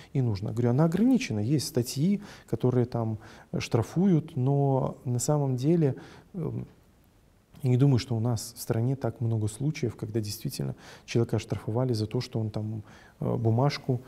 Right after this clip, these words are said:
Speaker 2: вообще не
Speaker 1: бросил или
Speaker 2: слышал,
Speaker 1: окурок
Speaker 2: честно.
Speaker 1: бросил, или, или ещё. Хотя за это есть ответственность на самом деле. Лояльность, потому что невероятная лояльность, свобода, очень много свободы. Свободы даже больше, чем она даётся законом, где, когда прописано, э,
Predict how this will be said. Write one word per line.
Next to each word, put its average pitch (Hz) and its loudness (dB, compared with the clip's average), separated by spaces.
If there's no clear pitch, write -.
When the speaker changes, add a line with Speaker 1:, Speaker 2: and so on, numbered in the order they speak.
Speaker 2:
вообще 87 -4
не - 2
Speaker 1:
бросил 127 8
или 117 6
Speaker 2:
слышал, 117 6
Speaker 1:
окурок 160 10
Speaker 2:
честно. 131 4
Speaker 1:
бросил, 123 6
или, 113 2
или 120 2
ещё. 120 0
Хотя 160 2
за 127 6
это 143 4
есть 123 -4
ответственность - -6
на 120 -10
самом 127 -8
деле. 123 -10
Лояльность, 135 6
потому - -20
что - -6
невероятная 147 2
лояльность, 117 -4
свобода, 120 0
очень 131 -2
много 120 -4
свободы. 117 -6
Свободы 127 4
даже 117 4
больше, 127 0
чем 113 0
она 113 2
даётся 131 0
законом, 107 0
где, 113 -10
когда 110 -2
прописано, 123 -6
э, 120 -4